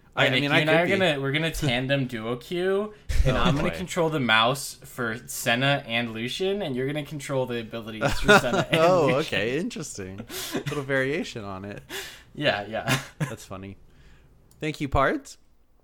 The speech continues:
Speaker 1: Next email's from Eli. "Hey, Leecast, I was listening to the July twenty-seventh podcast about negativity in League, and I just wanted to talk about one thing that frustrates me most with the community,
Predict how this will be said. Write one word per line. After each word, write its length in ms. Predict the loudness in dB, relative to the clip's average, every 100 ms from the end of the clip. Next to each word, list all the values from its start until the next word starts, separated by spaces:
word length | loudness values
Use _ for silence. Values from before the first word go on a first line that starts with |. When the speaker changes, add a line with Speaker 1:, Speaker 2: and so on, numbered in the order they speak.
| _ _ _ _ -20 -4
Speaker 1:
Next 240 | 0 0 0
email's 240 | 0 0
from 160 | -2 0
Eli. 360 | 2 6 6
"Hey, 120 | 4 0
Leecast, 360 | 0 -2 0
I 40 | -2
was 140 | -4
listening 340 | -8 -8 -10
to 120 | -10 -10
the 120 | -8
July 260 | 0 0 0
twenty-seventh 500 | -2 -4 -6 -8 -2
podcast 400 | -2 0 -4 -2
about 180 | -4 -4
negativity 480 | -6 -6 -6 -6
in 120 | -4 -4
League, 240 | -4 -4
and 100 | -4
I 60 | -6
just 200 | -6 -6
wanted 180 | -8 -2
to 40 |
talk 160 | -4 -2
about 200 | -4 -4
one 140 | -6
thing 120 | -8
that 120 | -10
frustrates 460 | -4 -4 -2 -6 -6
me 100 | -6
most 280 | -4 -6 -8
with 80 | -14
the 80 |
community, 460 | -10 -6 -6 -6